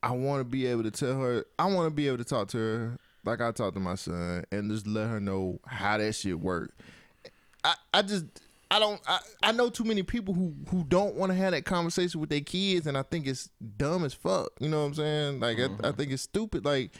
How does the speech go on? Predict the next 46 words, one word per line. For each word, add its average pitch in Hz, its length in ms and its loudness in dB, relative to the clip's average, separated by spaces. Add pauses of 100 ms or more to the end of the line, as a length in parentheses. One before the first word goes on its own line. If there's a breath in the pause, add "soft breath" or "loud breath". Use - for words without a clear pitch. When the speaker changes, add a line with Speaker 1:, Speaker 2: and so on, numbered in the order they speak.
(580 loud breath)
Speaker 1:
they 175 120 4
gotta 196 280 2
know. 151 380 2 (260)
And 202 160 2
I 202 80 6
think 208 260 0 (220)
kids 220 300 2
should 185 120 0
know 180 140 2
from 175 160 0
both 135 260 2
sides. 143 400 0
They 175 140 2
sh-, - 180 -6
they, 175 280 2 (120)
that's 185 200 0
why 175 340 4
I, 139 60 -2
I - 20 -4
feel 160 180 -2
like 139 140 0
it's 135 140 -4
important 131 380 0
to 131 60 0
have 107 120 0
both 113 180 0
parents 143 400 -6 (640 loud breath)
there. 135 480 2
Like, 127 220 0
you 180 220 2
ain't 180 120 2
got 156 120 4
to 127 60 -10
be 135 100 -2
married, 156 440 0
but - 160 2 (600)
both 220 300 2
parents 214 340 2
should 160 260 -6
have 190 280 2
that 170 120 0
conversation 160 540 0
together 123 580 0
with 110 220 -4
their 101 120 0
kids, 135 600 -2